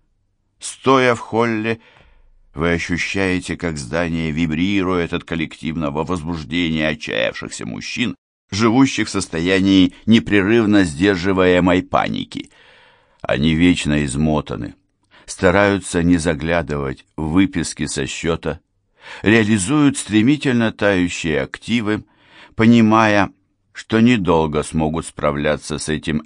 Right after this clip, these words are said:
невероятным хаосом, прежде чем все задохнется в миазмах судебного яда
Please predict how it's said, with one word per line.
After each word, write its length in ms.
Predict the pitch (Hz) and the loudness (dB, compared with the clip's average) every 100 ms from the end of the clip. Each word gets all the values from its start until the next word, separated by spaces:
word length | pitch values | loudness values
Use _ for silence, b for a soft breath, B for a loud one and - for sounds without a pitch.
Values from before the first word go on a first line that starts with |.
| _ | _
невероятным 920 | 85 87 85 82 82 82 85 - 80 76 | 2 2 4 2 2 0 0 -2 -4 -4
хаосом, 800 | - 67 50 50 - - 50 B B B B B B B | -2 0 0 -2 -4 -4 -4 B B B B B B B
прежде 560 | 113 156 131 127 135 | 2 2 2 2 2
чем 420 | - - 127 117 - | 2 -4 -2 -2 -4
все 280 | - 156 | -4 -2
задохнется 840 | 139 131 113 113 113 135 127 - 101 | 0 2 0 -2 2 2 2 0 0
в 60 | |
миазмах 800 | 87 92 92 95 85 87 85 - | 4 4 4 2 0 0 0 -2
судебного 840 | - - 87 87 90 76 78 71 71 | -6 -2 0 2 2 2 0 0 -2
яда 560 | 67 82 104 98 101 | 0 0 0 0 -2